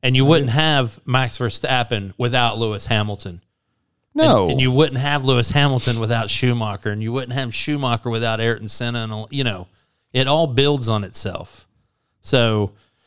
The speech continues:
Speaker 2: What is the saying? Standing on the shoulder of giants,
Speaker 1: Yeah.
Speaker 2: you know?
Speaker 1: It's like the reason I don't absolutely hate the Yankees. I'm a Red Sox fan, but there is no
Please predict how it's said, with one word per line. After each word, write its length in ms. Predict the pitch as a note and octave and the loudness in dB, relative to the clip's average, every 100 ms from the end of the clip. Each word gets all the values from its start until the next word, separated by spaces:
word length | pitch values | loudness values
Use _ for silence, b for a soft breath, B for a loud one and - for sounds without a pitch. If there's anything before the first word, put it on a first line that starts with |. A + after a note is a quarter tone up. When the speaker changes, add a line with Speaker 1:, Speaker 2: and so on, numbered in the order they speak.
| _ _ _ _ - | _ _ _ _ 2
Speaker 2:
What 100 | C3 | 2
is 100 | A#2+ | 2
the 60 | |
saying? 320 | A2+ C3+ C#3 C3 | 2 4 4 4
Standing 340 | B2+ B2+ C3 | 4 4 4
on 60 | B2+ | 4
the 60 | |
shoulder 300 | - C3 B2+ | 4 4 4
of 60 | A2+ | 2
giants, 400 | A#2+ C3 C3+ F#3+ | 2 2 2 2
Speaker 1:
Yeah. 80 | A3 | 2
Speaker 2:
you 60 | |
know? 120 | C3+ C3 - | 2 -2 -2
Speaker 1:
It's 180 | F#3+ - | -2 2
like 160 | G3+ | 0
the 100 | - | -2
reason 300 | D#3 F#3 D#3+ | -2 0 2
I 80 | D3+ | 2
don't 340 | D3+ D3 F3 D#3+ _ | 2 2 0 -2 _
absolutely 440 | D#3 E3 E3 E3 C#3 | -4 -2 0 0 0
hate 320 | - G#3 - | 0 -2 -2
the 80 | C#3+ | -2
Yankees. 560 | D#3+ G#3+ G#3+ G2 F2+ | 0 -2 -4 -8 -4
I'm 140 | B2 E3 | -2 0
a 60 | |
Red 260 | C3+ F3+ G#3+ | 2 2 0
Sox 400 | - G#2+ - - | -4 -6 -8 -8
fan, 340 | A#2 G2 F#2 | -6 -6 -6
but 280 | G2+ A#2 - _ _ _ _ _ | -4 -6 -8 _ _ _ _ _
there 180 | - D3 | -6 -2
is 180 | G3 A3+ | 0 0
no 380 | G3+ E3+ D3 | 0 2 0